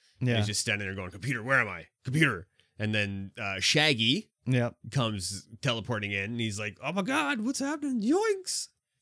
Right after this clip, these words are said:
Speaker 1: Jumps into Batman's arms, and so it's Batman and Shaggy, and then Bugs Bunny and, uh,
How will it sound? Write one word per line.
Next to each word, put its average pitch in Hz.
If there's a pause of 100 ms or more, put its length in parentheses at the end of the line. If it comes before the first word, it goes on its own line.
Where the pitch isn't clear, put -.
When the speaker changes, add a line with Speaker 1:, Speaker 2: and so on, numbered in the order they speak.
(100)
Speaker 1:
Jumps 104
into 101
Batman's 92
arms, 90
and 92
so 104
it's 90
Batman 104
and 95
Shaggy, 90 (500)
and 98
then 95
Bugs 120
Bunny 117
and, 98
uh, 92